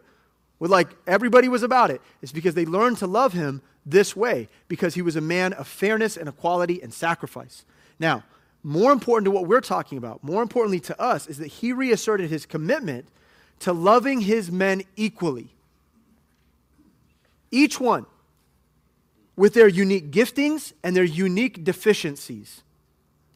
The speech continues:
unique strengths and weaknesses. He loved them and he rewarded them equally. Now, we, listen, this is what we need to learn. We cannot afford to play favorites within our leadership.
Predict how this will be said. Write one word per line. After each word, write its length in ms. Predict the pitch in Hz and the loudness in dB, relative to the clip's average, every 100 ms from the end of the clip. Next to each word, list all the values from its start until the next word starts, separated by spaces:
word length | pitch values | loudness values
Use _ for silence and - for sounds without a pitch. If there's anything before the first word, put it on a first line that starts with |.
| _ _ _ - | _ _ _ -2
unique 300 | 190 202 - | 0 2 0
strengths 600 | - - 247 349 - - - | -8 0 2 2 -4 -12 -4
and 260 | 220 233 | -2 0
weaknesses. 600 | 208 220 185 156 117 104 | -2 -4 -6 -10 -12 -10
He 240 | - 247 285 | -2 0 2
loved 320 | 247 247 185 | 2 2 2
them 200 | 247 233 | 0 0
and 120 | 180 | 0
he 80 | 175 | 0
rewarded 600 | 170 156 185 240 262 190 | 0 2 6 6 4 4
them 300 | 202 214 196 - _ - | 2 2 -2 -12 _ -4
equally. 540 | 233 254 190 143 113 - _ _ _ _ _ _ _ _ _ _ _ _ - | 0 0 -2 -4 -6 -16 _ _ _ _ _ _ _ _ _ _ _ _ -8
Now, 140 | 147 | -6
we, 260 | 139 165 240 | -4 -4 0
listen, 260 | 233 - | -2 -2
this 180 | 139 190 | -6 -6
is 60 | 269 | -4
what 140 | 285 | -4
we 80 | 262 | -2
need 80 | 247 | -2
to 80 | 233 | -2
learn. 240 | 165 135 | -2 -2
We 120 | 202 | -2
cannot 600 | 262 208 170 180 233 277 | -2 -4 -2 0 0 0
afford 460 | 190 - 233 254 202 | -6 -10 0 2 2
to 60 | 185 | 0
play 220 | 175 151 | -4 -4
favorites 580 | - 233 269 170 156 160 | 0 2 2 -2 -4 -6
within 280 | 156 180 | -6 -2
our 140 | 175 175 | 0 2
leadership. 500 | 165 147 - 139 | 0 -4 -12 -20